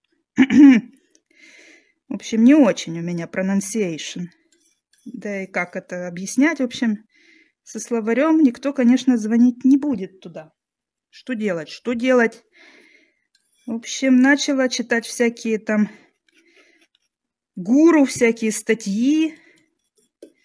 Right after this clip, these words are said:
Ну, ничего обнадеживающего, <laughs> конечно, я не нашла. Ну, что делать? Опять вернулась к доке, начала там рыться.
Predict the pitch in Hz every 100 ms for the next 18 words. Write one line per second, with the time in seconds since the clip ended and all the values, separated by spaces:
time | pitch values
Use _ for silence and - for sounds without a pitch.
0 | _ _ _ _ - 302 381 _ _ _
1 | _ - 240 277 - 277 330 330 254 240
2 | 269 247 294 269 277 269 262 - 262 285
3 | - 302 277 285 - 285 226 240 262 -
4 | _ _ - - _ - _ 240 254 262
5 | 285 - 277 254 214 170 175 _ _ _
6 | _ _ _ _ _ _ - 262 - 381
7 | 233 220 202 196 226 311 339 294 277 285
8 | 269 226 185 233 302 269 220 240 254 226
9 | 220 208 226 269 - 240 240